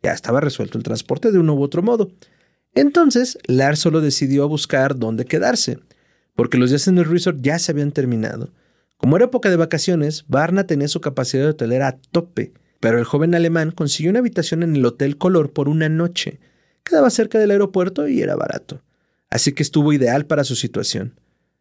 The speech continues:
Solo tenía que esperar a que su tímpano estuviera lo suficientemente bien, o menos mal,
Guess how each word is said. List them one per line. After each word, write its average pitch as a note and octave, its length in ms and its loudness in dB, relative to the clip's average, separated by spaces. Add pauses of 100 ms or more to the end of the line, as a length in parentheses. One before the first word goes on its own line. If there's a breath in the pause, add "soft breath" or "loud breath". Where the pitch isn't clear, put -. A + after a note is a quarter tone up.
(240)
Solo A2+ 440 2
tenía F#3 240 0
que F#3 100 -4
esperar E3+ 320 0
a E3+ 80 -4
que D3 120 -6
su B2 120 -4
tímpano C#3+ 360 -2
estuviera B2 360 -2
lo A2+ 100 -2
suficientemente D#3+ 840 -2
bien, F#3 440 -4 (360)
o G#2 320 0
menos B2 340 0
mal, F3+ 280 -2